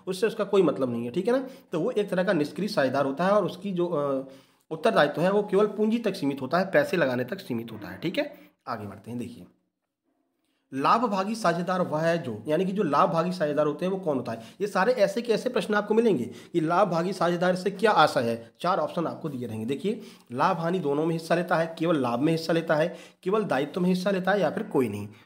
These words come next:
चलिए आंसर देखें। प्रश्न का सही आंसर है बी, यानी कि केवल लाभ में हिस्सा लेता है। अब जो लाभ भागी साझेदार होता है ना, वो केवल और केवल लाभ में हिस्सा लेगा, ठीक है ना।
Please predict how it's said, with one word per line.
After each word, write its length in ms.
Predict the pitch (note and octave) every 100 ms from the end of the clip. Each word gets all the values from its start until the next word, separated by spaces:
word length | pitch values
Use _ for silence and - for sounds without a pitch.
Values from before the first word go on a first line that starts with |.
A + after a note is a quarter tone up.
| _
चलिए 200 | F#3+ G#3
आंसर 200 | G#3+ G#3
देखें। 400 | G#3 G3+ B3 -
प्रश्न 260 | F3+ F3+ A#3
का 140 | A#3+
सही 240 | G3 G3 G#3+
आंसर 300 | G#3 - G3+
है 80 |
बी, 120 | C3 D#3+
यानी 160 | G3
कि 100 | G3+
केवल 240 | G#3 G3+ F3+
लाभ 180 | D#3+
में 140 | E3+ D#3+
हिस्सा 160 | -
लेता 180 | A2+ A2
है। 100 | G#2+ - - -
अब 80 | G#3
जो 80 | G#3+
लाभ 200 | F#3 G3+
भागी 220 | F#3+ A3
साझेदार 320 | G3 F#3 F#3
होता 160 | D3 D3+
है 60 |
ना, 280 | F#3+ A3 - - _ _ F3+ - _ _ _ _ -
वो 120 | A#3+
केवल 280 | A#3+ B3 C4+
और 120 | C4
केवल 180 | A3+ A#3
लाभ 220 | G#3 F#3
में 120 | G3+ F3+
हिस्सा 220 | - F3
लेगा, 240 | A#2 A2+
ठीक 200 | - A3
है 80 | D4+
ना। 160 | G#3+